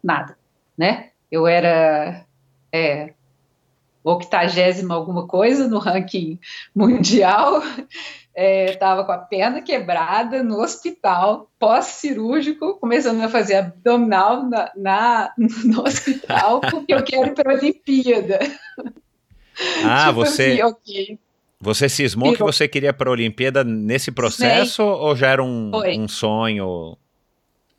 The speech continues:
Speaker 1: Não, foi nesse dia eu falei, "Eu, eu não vou fazer mais downhill, eu vou fazer cross country e vou pra Olimpíada." Foi tudo em, é,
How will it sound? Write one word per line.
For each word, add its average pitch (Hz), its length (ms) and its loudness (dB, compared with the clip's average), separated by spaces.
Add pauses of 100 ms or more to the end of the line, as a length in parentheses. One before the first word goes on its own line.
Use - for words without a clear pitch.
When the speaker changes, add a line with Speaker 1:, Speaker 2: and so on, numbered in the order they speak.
(120)
Speaker 1:
Não, 196 240 2
foi 190 380 0
nesse 220 600 -2
dia 196 360 -2
eu 196 60 -2
falei, 170 440 -4
"Eu, 165 200 -10
eu 160 140 -8
não 175 280 0
vou 262 80 0
fazer 254 240 0
mais 226 180 2
downhill, 220 500 0 (400)
eu 160 80 -2
vou 180 80 -2
fazer 220 200 0
cross 226 240 0
country 202 540 0
e 202 40 -8
vou 190 200 -2
pra 196 180 -2
Olimpíada." 202 520 -8 (400)
Foi 190 240 2
tudo 233 720 0 (640)
em, 190 420 -2 (200)
é, 165 160 2